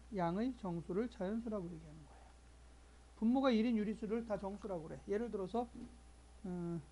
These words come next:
이다. 그러면 이는 일 분의 얼마야? 이. 마이너스 삼이다. 일 분의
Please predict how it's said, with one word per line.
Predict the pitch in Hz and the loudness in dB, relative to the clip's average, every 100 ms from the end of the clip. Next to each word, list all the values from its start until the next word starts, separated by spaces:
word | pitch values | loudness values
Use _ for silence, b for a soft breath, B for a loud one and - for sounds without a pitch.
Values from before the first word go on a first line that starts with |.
| - - - | -20 -20 -4
이다. | 190 233 226 175 | 2 6 8 6
그러면 | - 196 175 | 2 -2 2
이는 | 180 214 196 214 | 2 2 2 0
일 | 196 208 | 2 2
분의 | 202 214 | 4 2
얼마야? | 175 175 185 269 - - - - | 2 2 2 2 -2 -16 -14 -6
이. | 170 143 - - - | -4 -6 -12 -20 -4
마이너스 | 180 202 233 240 | 2 4 4 2
삼이다. | 233 220 185 165 196 | 0 0 0 -2 -2
일 | 190 196 | 0 0
분의 | 196 240 | 0 0